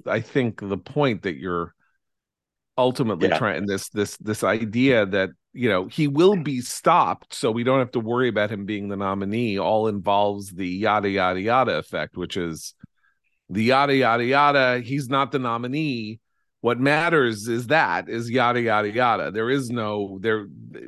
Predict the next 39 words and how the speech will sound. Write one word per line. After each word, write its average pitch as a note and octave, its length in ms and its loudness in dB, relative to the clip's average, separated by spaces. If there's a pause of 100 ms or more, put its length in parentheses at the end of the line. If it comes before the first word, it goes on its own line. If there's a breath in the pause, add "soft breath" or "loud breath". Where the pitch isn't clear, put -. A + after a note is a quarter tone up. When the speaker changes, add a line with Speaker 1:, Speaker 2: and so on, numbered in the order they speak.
(140)
Speaker 1:
that's B2 340 -2
the B2+ 140 -2
meat B2+ 540 -2
of G#2 380 -6
this G#2+ 320 -2
year G#2 600 -2
and F2+ 240 -4
the F2+ 80 -2 (140)
Speaker 2:
Yeah. E2+ 160 4
Speaker 1:
future E2+ 200 -2
of D#2 140 -10
the D#2 80 -10
Republican D#2+ 520 -6
Speaker 2:
I - 20 -4
just, C3 240 2
Speaker 1:
Party. - 140 -16 (180)
Speaker 2:
yeah, A#2 420 0
we G#2+ 220 2
must A#2+ 380 2
mention G2+ 340 2
Casey F2+ 320 -2
DeSantis. E2 460 -4
She's F#2 320 -2
an F2 80 -2
Speaker 1:
Okay. - 20 -2
Speaker 2:
incredibly F#2+ 600 2
important F2+ 440 2
part F2+ 220 4
of F2 100 -4
this, F#2 320 -4 (500)
and, E2+ 400 0 (100)
and F2 160 -6
we'll F#2+ 120 0
have G2+ 160 0
to F2+ 80 -14
see G2+ 160 -6
how F2+ 120 2
she F#2 260 -6
performs D2+ 680 -8